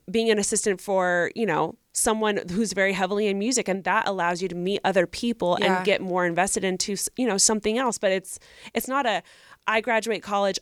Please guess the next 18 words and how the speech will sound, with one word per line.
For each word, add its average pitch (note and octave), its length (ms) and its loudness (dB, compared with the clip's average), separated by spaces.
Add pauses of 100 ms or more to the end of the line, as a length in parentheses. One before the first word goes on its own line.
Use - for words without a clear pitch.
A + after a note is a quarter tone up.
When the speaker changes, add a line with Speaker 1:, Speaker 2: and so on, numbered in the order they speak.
Speaker 1:
I G3 60 4
become G#3+ 320 -2
an F#3+ 80 2
assistant F3+ 480 0
for D#3 380 0 (380)
someone F#3+ 380 0
who F#3 100 0
works E3 220 -2
in F3 80 0
music." F3+ 400 0
It's - 160 -2
like F#3+ 160 -2
this G#3 220 0
weaving, A3+ 580 0
winding G3+ 420 0
road E3 220 2
Speaker 2:
Yeah. F3+ 200 2
Speaker 1:
that F3+ 180 2